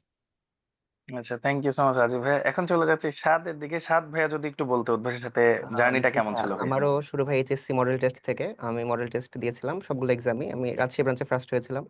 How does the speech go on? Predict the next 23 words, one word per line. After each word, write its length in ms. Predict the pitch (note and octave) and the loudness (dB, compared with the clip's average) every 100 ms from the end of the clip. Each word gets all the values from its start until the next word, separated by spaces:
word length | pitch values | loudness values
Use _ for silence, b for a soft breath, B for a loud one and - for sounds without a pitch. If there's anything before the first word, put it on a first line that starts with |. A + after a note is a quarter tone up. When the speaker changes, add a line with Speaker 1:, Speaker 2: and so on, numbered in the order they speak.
| _ _ b b _ _ - | _ _ b b _ _ -6
Speaker 2:
তারপর 260 | C3 D3 C#3 | -2 -2 -2
তো 140 | C#3+ C#3 | 0 0
Speaker 1:
আচ্ছা। 120 | - | 0
Speaker 2:
এইচএসসি 340 | C3+ C3+ - | -4 -6 -4
আলহামদুলিল্লাহ 380 | C3 B2+ B2+ B2 | -2 0 2 2
ভালোই 260 | C3+ B2+ C3 | 4 4 4
হলো। 300 | B2+ B2+ F3 _ _ - | 2 0 -4 _ _ -10
তখন 200 | C3 C3+ | -8 -2
থেকে 120 | C3 | 0
আর 80 | B2+ | 0
কি 80 | C3+ | 0
একটা 140 | B2+ | 0
কনফিডেন্স 400 | C3 C3 C3+ C3+ | 0 0 -2 -4
ছিল 240 | - C3+ | -4 0
যে 220 | B2+ B2 A#2 | 2 4 4
অ্যাডমিশনে 460 | - A#2 B2+ B2+ | 0 -4 -4 -4
ভালো 220 | C3 A#2+ | -2 -2
হবে। 180 | A2+ - - | -2 -6 -10
তো 100 | - | -10
উদ্ভাসের 380 | - B2+ C3+ C#3+ | -8 -4 -4 -4
সাথেই 380 | C#3+ A#2+ B2+ B2 | -4 0 0 0
আর 100 | - | -4
কি 240 | - A#2 | -4 -8